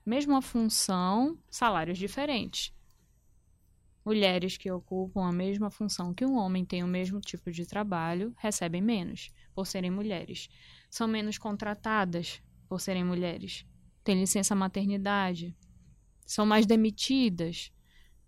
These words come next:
Logo que começa a ter que reduzir funcionário na empresa, elas são as primeiras a perderem o emprego, sendo que a maioria delas é a chefe de família hoje em dia,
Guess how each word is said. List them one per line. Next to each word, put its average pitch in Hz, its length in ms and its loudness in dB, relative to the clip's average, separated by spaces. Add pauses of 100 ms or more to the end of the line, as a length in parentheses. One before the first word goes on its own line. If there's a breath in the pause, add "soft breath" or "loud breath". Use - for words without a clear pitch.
(160)
Logo 220 400 4
que 214 140 -4
começa 196 920 2
a 170 540 -4 (640 soft breath)
ter 190 140 2
que 196 140 -4
reduzir 190 840 4
funcionário 180 1000 0
na 175 140 2
empresa, 185 580 0
elas 180 200 -4
são 185 140 -4
as 180 120 -6
primeiras 196 540 4
a 196 60 4
perderem 185 680 0
o 180 60 -2
emprego, 185 480 -2 (240 loud breath)
sendo 226 320 4
que 226 100 0
a 214 60 4
maioria 208 600 4
delas 208 580 4
é 180 100 -2
a 175 60 -4
chefe 175 380 -6
de 175 100 -6
família 170 480 -6
hoje 165 160 -8
em 180 60 -4
dia, 175 280 -8